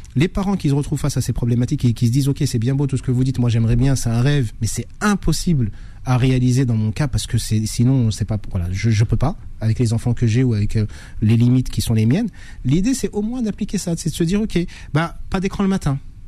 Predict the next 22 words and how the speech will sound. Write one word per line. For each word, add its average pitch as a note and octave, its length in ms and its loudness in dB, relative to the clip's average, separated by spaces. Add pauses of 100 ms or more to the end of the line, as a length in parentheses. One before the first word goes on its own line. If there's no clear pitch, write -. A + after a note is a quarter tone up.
(260)
On B2+ 80 2
va C3+ 100 4
éviter E3 320 0
le E3 40 0
matin D3 220 0
les B2 160 2
enfants. G#2+ 240 -4 (280)
Pas F3 120 2
d'écran E3 280 -2
avant E3+ 160 2
de D#3+ 40 -4
dormir, D#3+ 460 0
pour A2+ 100 -4
qu'on B2+ 160 -2
dorme B2 220 2
bien B2 220 2
et C#3+ 40 0
qu'on B2 120 -4
fasse A#2 180 2
de A#2 60 2
beaux B2 160 2
rêves. A#2 260 0